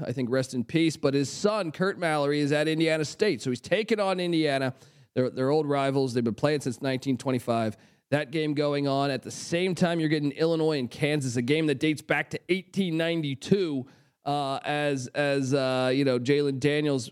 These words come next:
gonna get his first start of the season. I, I've heard that's officially being reported now. Uh, but you have Brett Bielema and Illinois coming off of a close win against the Toledo Rockets. Uh, so those are the two games on the Friday slate. There is a, an F C S game.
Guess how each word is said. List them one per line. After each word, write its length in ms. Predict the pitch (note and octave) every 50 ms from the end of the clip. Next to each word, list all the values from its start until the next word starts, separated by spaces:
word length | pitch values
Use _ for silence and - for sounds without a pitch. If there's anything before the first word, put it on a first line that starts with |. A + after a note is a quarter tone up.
| _ -
gonna 140 | C#3+ C#3 C#3
get 100 | C#3 C3+
his 120 | C3+ B2+
first 240 | - - D3 C#3 -
start 220 | - D3 C#3 C3+
of 80 | C3 B2+
the 60 | B2
season. 400 | - - C#3+ D3 C#3+ C3+ D3 C3+
I, 280 | A#2+ A#2+ A2 D2+ A2 A#2
I've 100 | G#2+ -
heard 180 | C3+ B2 B2+
that's 180 | B2 A#2+ - -
officially 540 | A2 - - D3+ C#3+ - - C#3+ C3+ C3+ B2+
being 240 | B2+ C3 B2+ B2
reported 480 | A#2+ A#2 A2+ - - D#3+ E3 E3+ E3+ E3
now. 320 | E3 E3 D#3+ D#3+ D3+ C#3+ - - - - _ _ _ _ _ _
Uh, 440 | - C#3 C#3 C#3 C#3 C3+ C3+ C3+
but 180 | C3 D3 D#3+ D3+
you 80 | E3+ F3
have 140 | E3 D3+
Brett 240 | C#3 F#3 F3+ D3+ D3
Bielema 440 | C#3 E3+ F3+ F#3 F#3 F3 D#3 D#3+ E3 - -
and 140 | D3 C#3+ C#3+
Illinois 360 | D3 D#3+ D#3 D3+ D#3+ E3 D3+
coming 280 | - - D#3 D3+ D3 D3
off 140 | C#3+ C3
of 60 | B2+ B2+
a 80 | A#2+
close 340 | - - - D#3+ D#3+ D3 -
win 380 | D3 C#3 D3 C#3+ C#3 C3+ C3 B2+ - - _ _ _ _
against 400 | C#3 C3+ C3 B2+ C#3 C3+ B2+ -
the 80 | - C3+
Toledo 360 | B2 - C#3 C3+ D3 C3+ C3
Rockets. 580 | B2+ B2 C3+ D3 D3 C#3+ - D3 B2+ - - - _ _ _ _ _ _ _ -
Uh, 580 | C#3 C#3+ C#3 C#3 C#3+ C#3+ C#3+ C#3+ C#3 C#3 C3+ - - _ _ _ _ _ _ _ _ _ _
so 140 | - - F3
those 220 | E3 G3+ B3 C4 C4
are 60 | C4
the 100 | A3 F3+
two 220 | - - A#3 A3
games 280 | F3 G3 G3 F#3+ E3+ D#3
on 120 | E3 E3
the 40 | D#3
Friday 300 | C3+ - D#3+ D3+ C#3+ C3
slate. 360 | A#2 - - D3+ A#2+ F#2+ - -
There 240 | A2+ C#3 D#3 E3 G3
is 140 | G#3+ G3+ F#3
a, 60 | F#3+
an 180 | F3 E3 E3 F3
F 140 | F3 D#3+ -
C 140 | E3 E3
S 160 | D#3+ D#3 D3 -
game. 360 | - D3+ C3+ C3 B2 A2+